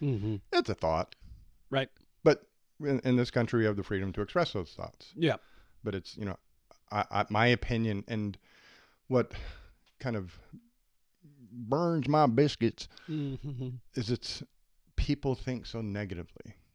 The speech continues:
Speaker 1: Sure.
Speaker 2: A-, and it, it's just, so when I'm reading a news article, <laughs> it's like you know, a weird magic trick, all the knots rise up off the paper.
Speaker 1: <laughs> Yeah.
Speaker 2: <laughs> It's,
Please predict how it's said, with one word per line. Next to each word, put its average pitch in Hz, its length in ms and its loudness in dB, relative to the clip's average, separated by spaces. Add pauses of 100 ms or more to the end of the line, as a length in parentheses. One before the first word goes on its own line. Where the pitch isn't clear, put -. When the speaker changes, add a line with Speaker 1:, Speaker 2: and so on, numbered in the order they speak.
(160)
Speaker 1:
Sure. - 260 -8 (380)
Speaker 2:
A-, 113 60 -8
and 101 240 -6
it, 92 180 -8
it's - 280 -16
just, - 400 -10 (1300)
so 107 340 -6 (640)
when 113 180 -2
I'm 101 240 -4
reading 117 360 2
a 101 60 0
news 110 280 2
article, 110 580 0 (580)
<laughs> - 420 -20
it's - 600 -8
like 156 180 4 (400)
you 98 60 -2
know, 92 100 -4
a 90 40 -4
weird 110 360 2
magic 101 420 -2
trick, - 240 -10 (100)
all 107 260 0
the 92 320 -6
knots 95 760 -6 (360)
rise 98 560 -2
up 95 140 -6
off 95 180 -4
the 98 80 -8
paper. 87 400 -10 (280)
Speaker 1:
<laughs> - 920 -8
Yeah. - 240 -4
Speaker 2:
<laughs> - 40 -20 (640)
It's, - 320 -10